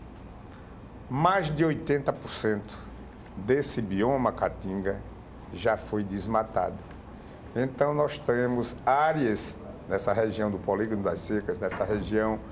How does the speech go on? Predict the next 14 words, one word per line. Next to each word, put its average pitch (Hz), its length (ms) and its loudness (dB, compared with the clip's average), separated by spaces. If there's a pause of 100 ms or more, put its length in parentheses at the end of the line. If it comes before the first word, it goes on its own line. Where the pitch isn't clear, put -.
(220)
do 104 140 -2
semiárido, 98 760 2 (460)
nessa 98 240 0
região 104 720 2 (540)
do 139 100 2
sertão, 120 560 0
que 98 80 -8
são 110 180 -2
sinônimos, 110 600 0 (720)
já 127 540 4
em 175 160 4
processo 131 800 2 (320)
de 139 140 -2
desertificação. 113 1200 0